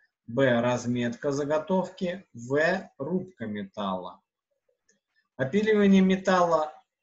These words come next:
это: а, помещение для обработки металла, снятие небольшого слоя металла с заготовки при помощи напильника, в, столярная операция. Рашпиль —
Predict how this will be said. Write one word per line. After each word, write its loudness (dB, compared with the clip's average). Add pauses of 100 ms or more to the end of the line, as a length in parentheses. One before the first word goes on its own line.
это: 0 (300)
а, -2 (140)
помещение -2
для -2
обработки -6
металла, -4 (420)
снятие -2
небольшого -2
слоя -4
металла 0
с -4
заготовки -2
при -4
помощи -6
напильника, -6 (320)
в, -4 (160)
столярная -4
операция. -6 (1500)
Рашпиль — 2